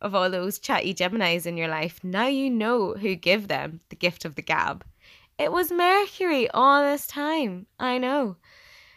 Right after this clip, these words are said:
Um, and analytically speaking, the Virgo aspect of Mercury,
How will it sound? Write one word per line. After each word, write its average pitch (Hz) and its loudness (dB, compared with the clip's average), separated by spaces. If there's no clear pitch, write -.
Um, 226 -2
and 240 0
analytically 226 -2
speaking, 196 -6
the 170 2
Virgo 170 -2
aspect - -4
of 156 -10
Mercury, 165 -8